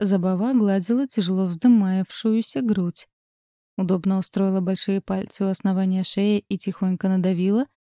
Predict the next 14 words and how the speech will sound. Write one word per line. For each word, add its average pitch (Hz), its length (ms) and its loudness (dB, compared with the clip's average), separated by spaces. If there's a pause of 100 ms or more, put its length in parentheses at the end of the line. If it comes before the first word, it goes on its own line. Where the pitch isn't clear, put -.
(160)
обрисовывая 185 800 0
круги. 180 480 -2 (760)
Властимир 190 640 0
коротко 185 460 -4
выдохнул, 214 680 0
и 196 280 0
каким-то 190 500 -2
особым 185 400 -2
женским 190 400 -2
чутьем 233 480 0
Забава 185 400 0
поняла, 262 400 0
что - 180 -4
угадала. 190 520 0